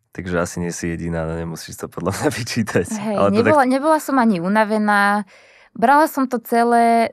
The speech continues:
Speaker 2: ale možno to je aj dobre, že som to brala
Speaker 1: Mhm.
Speaker 2: tak nadľahčenie celé, že som z toho nerobila nejaký veľký, o, boom
Speaker 1: Mhm.
Speaker 2: a stále proste som mala tú prioritu inde, no.
Speaker 1: Mhm.
Speaker 2: Stále v tej hudbe, takže... Ale ja som si to veľmi užila.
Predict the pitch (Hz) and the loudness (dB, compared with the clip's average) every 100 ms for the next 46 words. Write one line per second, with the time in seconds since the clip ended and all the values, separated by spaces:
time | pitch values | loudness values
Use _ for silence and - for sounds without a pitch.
0 | - 233 277 294 320 330 311 220 156 156 | 0 2 4 2 0 0 2 2 0 -2
1 | 165 156 190 170 160 160 156 160 160 151 | -2 -4 -6 -4 -2 0 0 -2 -2 -2
2 | 156 151 - 160 156 147 151 165 151 160 | -2 -4 -6 -8 -8 -10 -8 -6 -6 -6
3 | 165 190 180 - 202 190 196 185 175 170 | -6 -6 -4 -2 0 0 0 -2 -2 -2
4 | 165 165 - 175 160 165 165 - 165 160 | -6 -10 -8 -6 -2 -4 -4 -8 -8 -6
5 | 160 160 160 _ - - _ - 165 156 | -6 -8 -12 _ -20 -20 _ -8 -4 -4
6 | 156 156 170 165 185 226 277 - 98 107 | -4 -4 -2 -2 -2 -4 -6 -8 -8 -8
7 | - 165 - 190 202 185 180 165 180 - | -10 -6 2 4 4 0 -4 -4 -8 -8
8 | 170 170 170 165 - 156 160 156 165 156 | -8 -6 -4 -4 -8 -12 -10 -8 -8 -8
9 | 160 156 160 - _ _ - 156 151 156 | -6 -6 -8 -10 _ _ -12 -10 -10 -10
10 | - 156 175 _ 185 175 170 165 175 160 | -10 -12 -14 _ -8 -6 -6 -8 -10 -10
11 | 156 151 147 165 156 160 165 160 - - | -10 -12 -14 -14 -12 -10 -12 -14 -20 -20
12 | _ _ _ _ _ _ _ - 190 185 | _ _ _ _ _ _ _ -4 0 0
13 | 170 185 180 165 151 170 151 143 147 147 | -2 -6 -12 -10 -8 -8 -8 -10 -10 -10